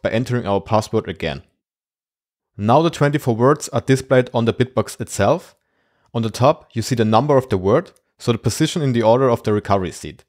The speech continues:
And below that, you can see each word of the recovery seed. The words are displayed in English and are at least three letters long. With a touch on the button below the arrow,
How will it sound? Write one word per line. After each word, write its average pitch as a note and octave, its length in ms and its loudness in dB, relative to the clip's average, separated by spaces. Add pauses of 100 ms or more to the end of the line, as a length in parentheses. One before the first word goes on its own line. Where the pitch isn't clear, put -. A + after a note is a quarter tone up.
(720)
And A#2 180 -2
below A#2+ 220 4
that, C3+ 340 0
you A#2 100 -6
can A#2+ 160 -2
see A#2+ 360 -6
each - 260 -4
word B2+ 200 2
of - 120 -6
the A2 100 -2
recovery F2+ 380 -4
seed. - 300 -18 (480)
The G#2+ 100 -2
words C#3+ 280 2
are C#3 80 2
displayed C3+ 320 0
in G#2 100 -2
English D#3 400 -2 (120)
and G#2+ 180 -4
are A2 180 2
at - 180 -6
least C#3+ 340 -6
three C#3+ 260 0
letters C#3+ 360 -2
long. A#2 360 0 (880)
With A#2 140 0
a B2+ 60 4
touch C#3+ 340 0
on B2 120 -4
the A2+ 60 -2
button B2+ 320 -2
below A#2+ 280 2
the A#2 180 -6
arrow, B2 440 2